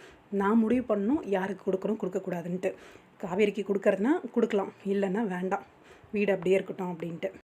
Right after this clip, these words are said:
"எனக்கோ காவேரிக்கோ பண தேவை கிடையாது. உங்க ரெண்டு பேருக்கு தான் இப்போதைக்கு பண தேவை இருக்கு. அந்த பண தேவை இருக்கிறதுனால உங்களுக்கு தான் இப்போ வந்து அதை விக்கணும், எங்களுக்கு விக்க வேண்டாம்.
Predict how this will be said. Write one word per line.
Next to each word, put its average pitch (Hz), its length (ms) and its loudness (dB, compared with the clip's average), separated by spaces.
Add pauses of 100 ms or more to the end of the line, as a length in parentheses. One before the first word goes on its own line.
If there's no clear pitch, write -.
(300)
"எனக்கோ 262 440 4
காவேரிக்கோ 214 440 4
பண 214 220 4
தேவை 202 240 2
கிடையாது. 185 520 0
உங்க 196 200 2
ரெண்டு 190 200 2
பேருக்கு 240 240 4
தான் 226 100 2
இப்போதைக்கு 190 380 -2
பண 185 160 -4
தேவை 185 280 0
இருக்கு. - 260 -6 (280)
அந்த 170 140 -6
பண 202 260 -2
தேவை 247 300 6
இருக்கிறதுனால 226 760 2
உங்களுக்கு 214 420 2
தான் 254 180 2
இப்போ 214 220 2
வந்து 175 200 0
அதை 190 140 2
விக்கணும், 196 460 -2
எங்களுக்கு 202 320 2
விக்க 185 200 0
வேண்டாம். 170 340 -2